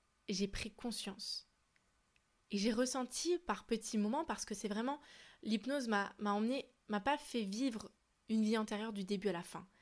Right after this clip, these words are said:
Elle m'a vraiment fait vivre des moments précis, euh, de ma vie pour, qui répondaient et qui pouvaient me faire prendre conscience, euh, en lien avec mon blocage.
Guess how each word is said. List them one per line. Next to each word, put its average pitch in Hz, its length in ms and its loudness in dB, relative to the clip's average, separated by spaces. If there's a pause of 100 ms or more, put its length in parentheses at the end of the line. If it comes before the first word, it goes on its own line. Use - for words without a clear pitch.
(360)
Elle 202 120 4
m'a 202 100 6
vraiment 254 260 2
fait 262 180 0
vivre 240 280 -2
des 202 120 2
moments 233 320 4 (120)
précis, - 680 0 (680)
euh, 180 480 -2
de 180 220 0
ma 233 180 2
vie 185 320 -4 (760)
pour, - 300 -4
qui - 200 0
répondaient 247 680 2
et 196 100 -6
qui - 180 -8
pouvaient 226 340 0
me 220 160 0 (180)
faire - 240 -4
prendre 208 300 -2
conscience, 240 760 -4 (1040)
euh, 185 500 -4 (260)
en 208 80 4
lien 233 420 2 (400)
avec 202 320 2
mon 214 100 0
blocage. 190 540 -4